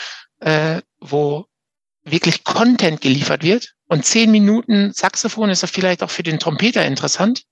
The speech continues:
Und zehn Minuten Trompete ist auch für den Saxophonisten interessant. Ähm, und ja, das ist, da kann man sich hinstellen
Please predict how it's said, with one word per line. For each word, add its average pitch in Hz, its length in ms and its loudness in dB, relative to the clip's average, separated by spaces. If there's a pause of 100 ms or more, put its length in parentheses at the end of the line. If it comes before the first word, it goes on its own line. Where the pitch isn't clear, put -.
(480)
Und 147 200 -4
zehn 175 280 0
Minuten 180 680 0 (460)
Trompete 175 480 -2
ist 185 120 -2
auch 165 100 0
für - 180 -2
den 160 360 -2 (220)
Saxophonisten 160 800 0
interessant. 120 680 -4 (800)
Ähm, 143 400 2 (560)
und 151 480 0 (2000)
ja, 139 240 -2 (140)
das - 180 -4
ist, - 320 -4 (1120)
da 135 120 -2
kann 156 160 0
man 139 140 2
sich 127 120 0
hinstellen 220 840 4